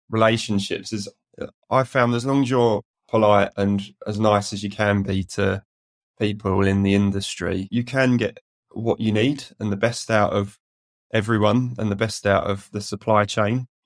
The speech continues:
So one of the things that we try and do in the One London team is build good relationships with suppliers and, and colleagues in the industry, in the N H S,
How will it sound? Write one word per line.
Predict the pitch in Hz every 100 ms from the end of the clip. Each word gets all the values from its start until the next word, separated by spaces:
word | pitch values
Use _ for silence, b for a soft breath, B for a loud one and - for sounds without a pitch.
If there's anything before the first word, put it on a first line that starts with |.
| _ _ _ -
So | 123 117
one | 117 131
of | 120
the | 107
things | - 104 101 101
that | 104 95 - _ _ -
we | 110
try | 107 117 113
and | 101 98
do | 95 98
in | 98
the | 95
One | 98 98
London | 98 95 95 95
team | - 95 101
is | 98
build | 110 107 104
good | 110 101
relationships | 107 113 113 - 98 104 104 -
with | 98
suppliers | - - 101 95 101 92
and, | 101 98 - _ _ _ -
and | 107 101 98 - _ _
colleagues | - 110 98 98
in | 104 98
the | 101
industry, | 101 98 98 - - 92
in | 98
the | 98
N | 98
H | 95 95 98
S, | 98 -